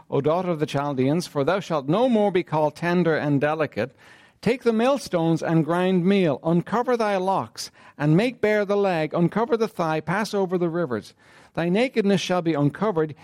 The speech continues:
Yea, thy shame shall be seen. I will take vengeance, and I will not meet thee as a man."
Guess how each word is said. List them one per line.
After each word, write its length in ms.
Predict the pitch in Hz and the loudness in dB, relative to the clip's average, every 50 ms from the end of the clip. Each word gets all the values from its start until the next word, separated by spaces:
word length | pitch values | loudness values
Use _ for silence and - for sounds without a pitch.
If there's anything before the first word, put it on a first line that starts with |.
| - _ - | -20 _ -2
Yea, 160 | 165 185 190 | 0 0 0
thy 180 | 170 175 165 156 | 0 0 -2 -2
shame 380 | - - 226 233 233 233 226 | -4 -2 -2 0 2 4 2
shall 220 | - - 175 160 147 | 2 2 0 -2 0
be 140 | 143 139 123 | 0 -2 -2
seen. 480 | - - - 196 190 180 175 170 160 - | -4 -4 -2 0 2 2 2 2 0 -2
I 160 | 143 165 165 | -2 -2 0
will 140 | 160 160 156 | 2 0 0
take 300 | - 175 185 180 170 - | 0 0 0 0 0 0
vengeance, 540 | - 180 233 254 226 190 147 160 156 147 | -2 -2 0 2 0 2 2 2 0 0
and 180 | - 156 151 151 | 0 -2 -2 0
I 120 | 151 151 | 0 0
will 240 | 151 151 147 147 143 - - - _ - | 2 0 0 -2 -2 -8 -18 -20 _ -2
not 300 | 135 160 202 233 240 - | 0 0 0 0 -2 0
meet 360 | 185 196 208 220 220 220 - | 0 2 2 2 0 -4 -2
thee 200 | - 151 151 - | 0 0 0 2
as 180 | - 139 127 139 | 0 -2 -2 -2
a 60 | 143 | -2
man." 380 | 147 160 170 165 139 104 - | 0 0 0 -2 -2 -4 -6